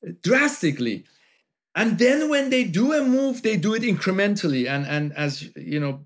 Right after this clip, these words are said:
you basically said, "Well, they're not bold." That's why I put a chapter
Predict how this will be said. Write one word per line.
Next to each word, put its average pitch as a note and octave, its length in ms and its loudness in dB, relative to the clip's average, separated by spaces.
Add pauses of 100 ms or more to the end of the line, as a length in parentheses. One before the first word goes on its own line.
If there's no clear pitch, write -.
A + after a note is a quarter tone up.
you D3+ 120 2
basically E3+ 520 0
said, D3+ 300 0
"Well, D#3 280 0 (160)
they're G3 160 8
not F#3+ 300 0
bold." G3+ 280 6
That's G3 220 0
why A3+ 300 0
I E3+ 100 2
put D3+ 280 -2
a D#3+ 60 0
chapter D#3+ 840 -2